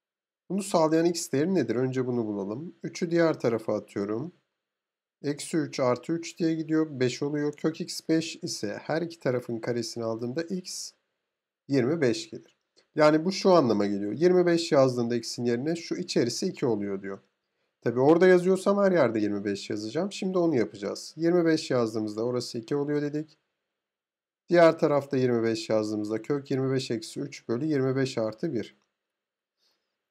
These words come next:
Kök yirmi beş beştir. Beş eksi üç bölü yirmi beş artı bir, yirmi altı. Yani iki bölü yirmi altı gelir. Bu da bir bölü on üçe eşittir gençler. Doğru cevap E şıkkı olur.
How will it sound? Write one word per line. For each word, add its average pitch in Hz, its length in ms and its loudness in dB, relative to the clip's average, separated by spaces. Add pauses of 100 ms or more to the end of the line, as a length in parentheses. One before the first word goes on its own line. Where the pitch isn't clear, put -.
Kök 165 280 2
yirmi 160 240 4
beş 143 300 0
beştir. 151 460 -2
Beş 165 220 2
eksi 143 280 -6
üç - 280 -12
bölü 127 420 -2 (500)
yirmi 139 240 0
beş 131 220 0
artı 110 320 -2
bir, 104 100 -6
yirmi 131 300 -2
altı. 147 600 -2
Yani 127 280 0
iki 135 220 -4
bölü 135 180 0
yirmi 160 240 2
altı 123 300 2
gelir. 104 320 -8
Bu 156 140 -2
da 131 260 0 (640)
bir 165 300 2
bölü 127 180 2
on 147 140 2
üçe 107 200 -4
eşittir 104 380 -8
gençler. 110 500 2
Doğru 156 260 6
cevap 131 420 2 (680)
E 120 180 4
şıkkı - 380 -10
olur. - 340 -14